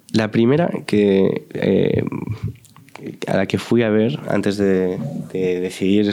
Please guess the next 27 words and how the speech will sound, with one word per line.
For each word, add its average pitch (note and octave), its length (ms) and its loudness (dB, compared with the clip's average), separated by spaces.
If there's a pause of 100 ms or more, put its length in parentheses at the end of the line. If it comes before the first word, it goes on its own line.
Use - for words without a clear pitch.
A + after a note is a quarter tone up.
y, - 340 -10
y - 520 -6
ni G#2 140 -2
siquiera A2 340 0
lanzar, G#2+ 540 -2
es - 120 0
una G#2+ 80 2
marca G2+ 500 0
de F#2+ 260 2
aquí, A#2+ 320 0
bueno, G2+ 200 0
de F#2+ 60 4
Bañolas, G#2+ 460 2
que - 120 0
es F2+ 80 0
Castañé, G#2+ 600 0 (1000)
eh, G2+ 440 2
que - 80 -6
hacen, F#2+ 640 0
es F#2+ 440 -2
muy - 380 -2
importante G2 520 0
en, F#2+ 500 -4
en - 160 -6
calzado, G#2+ 520 2
hacen G#2 200 -2
alpargatas, G#2+ 720 0